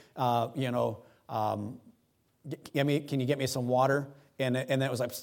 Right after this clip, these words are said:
I would have been like, "No, I don't, you know, I s-, need some water." <laughs> Uh, 'cause w-, w-, we get tired and we get carnal. Uh, but the Lord, uh, in his weariness, he has this divine appointment.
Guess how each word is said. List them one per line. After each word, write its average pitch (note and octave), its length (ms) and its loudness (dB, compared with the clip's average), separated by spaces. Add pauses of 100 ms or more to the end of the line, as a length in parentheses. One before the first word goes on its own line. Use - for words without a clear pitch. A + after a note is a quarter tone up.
(120)
I C3 100 -2
would B2+ 100 2
have A#2+ 40 0
been A#2 100 -4
like, A2+ 140 -2
"No, A#2 400 -4
I A#2 100 -8
don't, A2 300 -6
you A2+ 100 -6
know, G2+ 180 -10 (280)
I A#2+ 60 -6
s-, - 180 -6
need C3+ 180 -4
some G#2+ 160 -6
water." A2 380 -6 (140)
<laughs> D3+ 220 -2 (280)
Uh, B2 360 6 (120)
'cause C3+ 180 4
w-, C#3+ 200 0
w-, C#3 280 4
we C#3 160 4
get C3 180 4
tired C3 460 -2
and A#2+ 120 2
we B2 100 4
get B2 180 2
carnal. D#3 460 -2 (760)
Uh, C3 360 2
but D3 280 8
the C#3 80 8
Lord, D#3 640 8
uh, D#3 180 -2
in C#3+ 100 8
his C3 160 6
weariness, C3+ 720 10 (720)
he B2 140 6
has C#3 160 12
this C#3 160 8
divine C#3 320 10
appointment. C3 500 4